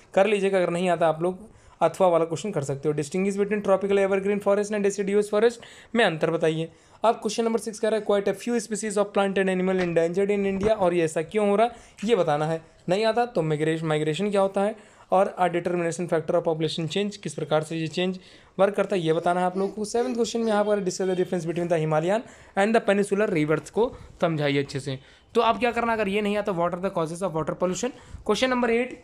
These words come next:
क्या कह रहा है देखते हैं, "Write the main features of Ganga drainage system," ठीक है, अगर नहीं आता तो "Write the main features of Indus river drainage system," ये कर सकते हो। और क्वेश्चन नेक्स्ट जो है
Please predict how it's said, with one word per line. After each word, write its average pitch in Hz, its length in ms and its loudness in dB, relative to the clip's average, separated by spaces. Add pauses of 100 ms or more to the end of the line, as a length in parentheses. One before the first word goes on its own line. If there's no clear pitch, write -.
क्या 214 140 2
कह 214 140 -2
रहा 214 100 0
है 208 60 -2
देखते 170 240 -4
हैं, 190 160 -4 (280)
"Write 214 240 2
the 208 120 0
main 214 200 0
features 196 360 -2
of 156 100 -4
Ganga 156 280 0 (400)
drainage 202 600 -2
system," 135 400 -6
ठीक 185 160 -2
है, 254 140 -4 (160)
अगर 143 180 -4
नहीं 165 200 0
आता 185 160 -2
तो 180 220 -2
"Write 151 220 0
the 147 120 -4
main 185 200 -2 (480)
features 254 440 0
of 208 140 -4
Indus 202 240 0
river 185 280 0
drainage 175 400 -2
system," 190 280 -4
ये 165 120 0
कर 175 100 -2
सकते 175 260 -6
हो। 214 140 -2 (320)
और 208 200 4 (300)
क्वेश्चन 240 380 0
नेक्स्ट 190 360 -2
जो 175 120 2
है 165 240 0